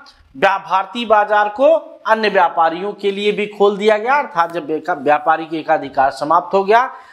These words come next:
तो सभी वर्ग के व्यापारी, चाहे वो ईस्ट इंडिया कंपनी के अंतर्गत हो या ना हो, उन्हें भारत में व्यापार करने की आज़ादी दे दी गई।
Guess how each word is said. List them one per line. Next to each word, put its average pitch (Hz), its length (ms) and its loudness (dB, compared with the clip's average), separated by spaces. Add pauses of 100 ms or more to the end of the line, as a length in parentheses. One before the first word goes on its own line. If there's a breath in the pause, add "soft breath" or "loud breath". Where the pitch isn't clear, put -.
(120 loud breath)
तो 196 60 -4
सभी 214 360 -2
वर्ग 214 360 -2
के 208 80 -2
व्यापारी, 180 480 2
चाहे 175 260 0
वो 170 100 -2
ईस्ट 175 200 -6
इंडिया 165 260 2
कंपनी 151 440 -4
के 131 120 -2
अंतर्गत 190 560 -2
हो 175 60 -4
या 160 180 0
ना 180 160 0
हो, 269 380 2 (240 loud breath)
उन्हें 165 220 0
भारत 139 340 -2
में 151 120 -4
व्यापार 131 460 0
करने 185 320 -4
की 196 160 -4
आज़ादी 190 440 0
दे 196 180 -2
दी 202 180 -6
गई। 247 260 2